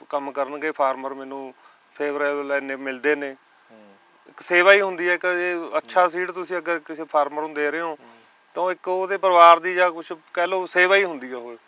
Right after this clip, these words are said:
Speaker 1: ਵਧੀਆ ਚੀਜ਼ ਅਗਰ ਤੁਸੀਂ ਅੱਗੇ ਪ੍ਰੋਵਾਈਡ ਕਰ ਰਹੇ ਹੋ।
Speaker 2: ਬਿਲਕੁਲ, ਮੈਂ ਆਹੀ ਗੱਲ ਕਰ ਲਾਂਗਾ। ਇੱਕ ਤਾਂ ਹੁੰਦਾ ਬੰਦਾ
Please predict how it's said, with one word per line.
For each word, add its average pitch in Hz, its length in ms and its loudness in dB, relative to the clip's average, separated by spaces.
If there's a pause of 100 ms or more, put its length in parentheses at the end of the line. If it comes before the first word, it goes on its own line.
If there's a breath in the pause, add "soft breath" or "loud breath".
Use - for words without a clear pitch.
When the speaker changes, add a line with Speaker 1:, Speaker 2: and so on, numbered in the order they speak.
(280)
Speaker 1:
ਵਧੀਆ 175 200 2
ਚੀਜ਼ 156 280 -8
ਅਗਰ 131 160 -8
ਤੁਸੀਂ 123 340 -20
ਅੱਗੇ 123 200 -16
ਪ੍ਰੋਵਾਈਡ 135 340 -6
ਕਰ 117 180 -12
ਰਹੇ 120 100 -20
ਹੋ। 123 40 -20
Speaker 2:
ਬਿਲਕੁਲ, 147 340 -10
ਮੈਂ 165 320 -4
ਆਹੀ 139 260 -4
ਗੱਲ 156 160 -6
ਕਰ 135 100 -6
ਲਾਂਗਾ। 127 220 -6
ਇੱਕ 170 180 -10
ਤਾਂ 196 180 0
ਹੁੰਦਾ 185 240 2
ਬੰਦਾ 170 380 0